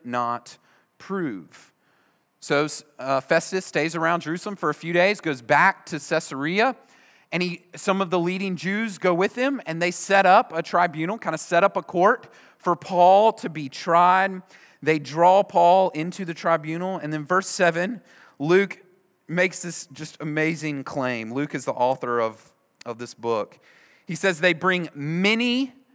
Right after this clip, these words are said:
charges, and they bring serious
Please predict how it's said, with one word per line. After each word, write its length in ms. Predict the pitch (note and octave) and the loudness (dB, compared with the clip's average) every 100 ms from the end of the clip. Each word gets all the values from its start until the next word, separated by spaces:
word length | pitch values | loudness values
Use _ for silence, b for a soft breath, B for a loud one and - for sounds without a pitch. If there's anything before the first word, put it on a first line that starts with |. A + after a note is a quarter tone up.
| _ | _
charges, 880 | - - D3+ D3+ D#3 F3 G3+ - _ b b - | 0 4 4 2 -4 -4 -8 -14 _ b b -4
and 160 | F3 | 0
they 80 | F3+ | 0
bring 400 | F3 F#3+ F#3+ F#3+ - | 2 0 0 -2 -8
serious 960 | - - A#3+ B3+ A#3 F#3 D#3+ D#3+ - | -10 -6 -2 0 2 2 0 -2 -8